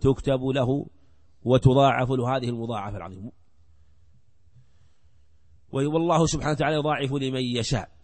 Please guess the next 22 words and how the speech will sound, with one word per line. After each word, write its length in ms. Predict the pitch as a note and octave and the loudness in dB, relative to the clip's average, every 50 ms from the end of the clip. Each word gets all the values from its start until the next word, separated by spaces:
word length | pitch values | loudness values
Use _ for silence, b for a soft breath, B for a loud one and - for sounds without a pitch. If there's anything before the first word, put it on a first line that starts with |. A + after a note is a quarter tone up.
| _ - | _ -12
في 40 | A#2 | -6
اللفظ 240 | C3+ D3+ D3+ D3+ | -4 -4 -2 -2
الآخر، 400 | E3 E3 F#3 F#3 E3+ E3 - - | -2 0 0 0 0 -2 -4 -4
وهنا 680 | D3+ D#3+ D#3+ D#3 D3+ - D3+ F3 F#3 G3 F#3 - - - - - - - | -4 -2 -2 -4 -2 -2 -2 0 0 -2 -4 -4 -10 -18 -20 -20 -12 -6
إلى 140 | D3+ D#3+ E3+ | -2 0 2
أضعاف 520 | F3 D#3+ E3 D#3+ C#3+ B2+ D#3+ G#3 A3 F#3 F#3+ | 2 2 2 0 0 0 2 2 2 2 0
كثيرة، 480 | F3+ F3 - E3+ D3 D3 A#2+ F#2 F#2+ | -2 -2 -2 -4 -2 -2 -4 -6 -6
بل 160 | G#2+ D3 D#3 | -6 -4 -4
هو 120 | D#3+ E3+ E3+ | -2 -2 -2
موجود 300 | F3 F3+ F3 G3+ F#3 D#3 | -4 -4 -4 -4 -6 -4
في 120 | C#3+ C#3+ | -4 -4
هذا 120 | C3+ B2+ B2 | -4 -4 -4
اللفظ، 260 | A#2 F#2 - - - - - - - - - - - - - B2+ | -6 -6 -10 -12 -16 -18 -20 -20 -20 -20 -20 -20 -20 -16 -10 -6
إلى 140 | C#3+ D3 | -4 -2
أضعاف 520 | D3 C3+ C3+ C#3 B2 A2 C3 D#3+ E3+ E3 F#3+ | -2 -2 -4 -6 -6 -4 -2 -2 -2 -2 -4
كثيرة، 760 | A3+ F#3+ - C#3+ A#2 B2 A#2+ A#2 A2+ G#2 G2+ F#2 F2 E2 - - - - - - - - - - - - | -8 -6 -8 -6 -6 -4 -4 -6 -6 -6 -8 -10 -12 -16 -18 -20 -20 -20 -20 -20 -20 -20 -20 -20 -18 -6
والله 640 | C3 D#3 D#3 D3+ D3 D3+ D3 C#3 C3+ D3 C#3+ C#3 B2+ | -4 -4 -2 -2 -2 -2 -2 -2 -2 -2 -4 -4 -4
يضاعف 380 | B2 C#3+ D3+ D#3 D3 F3 C#3 | -4 -4 -4 -4 -4 -6 -4
لمن 360 | C3 B2+ B2 A#2+ A#2 A#2 A2+ | -4 -4 -4 -4 -6 -6 -6
يشاء. 680 | A2+ G#2+ G#2+ G#2+ G#2 G2+ - G2 F#2+ F#2 F#2 F2+ F2 - - - - - - - - - - - - - - - - - - - | -6 -6 -6 -8 -8 -8 -10 -10 -10 -10 -12 -12 -16 -18 -20 -20 -20 -20 -20 -20 -20 -20 -20 -20 -20 -20 -20 -20 -20 -20 -12 -10
وهذا 360 | A#2+ A2 A#2+ B2+ B2 A#2+ B2 | -8 -6 -4 -6 -6 -6 -6
يبين 720 | B2 B2 A#2+ A2+ A#2 C3+ D3 C#3 B2+ B2+ B2+ A#2 G#2 F#2+ | -6 -6 -6 -6 -6 -6 -6 -6 -6 -8 -8 -8 -10 -12